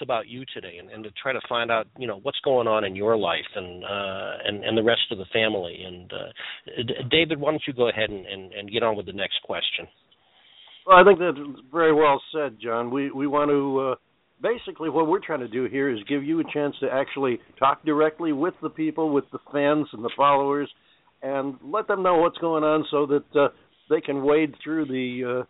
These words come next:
Speaker 2: the media hype and, uh, and the circus, as you put it. And, uh, we're very thankful that you,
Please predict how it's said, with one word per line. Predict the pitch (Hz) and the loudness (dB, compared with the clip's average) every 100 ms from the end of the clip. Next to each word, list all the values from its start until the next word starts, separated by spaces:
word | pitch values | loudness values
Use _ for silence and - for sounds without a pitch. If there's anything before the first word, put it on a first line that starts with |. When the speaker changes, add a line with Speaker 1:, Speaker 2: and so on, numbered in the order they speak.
| - | -8
Speaker 2:
the | 127 | -6
media | 123 147 135 131 113 | -4 -2 -2 -2 -2
hype | - 143 147 - 117 | 2 2 2 -4 -8
and, | 113 110 | -8 -6
uh, | 110 107 _ _ - | -4 -4 _ _ -6
and | 117 | -4
the | 127 - | -4 -2
circus, | 165 160 123 - | 0 0 0 -4
as | 123 107 | -4 -4
you | 104 | -4
put | 113 113 | 0 0
it. | 151 _ _ _ | 0 _ _ _
And, | 117 123 123 | -4 -2 2
uh, | 120 117 - 123 | 4 2 0 -2
we're | 135 | -2
very | 127 131 135 | 0 0 0
thankful | 143 139 - 123 | -2 -4 -4 -4
that | 127 - | -4 -4
you, | 135 131 131 | -4 0 0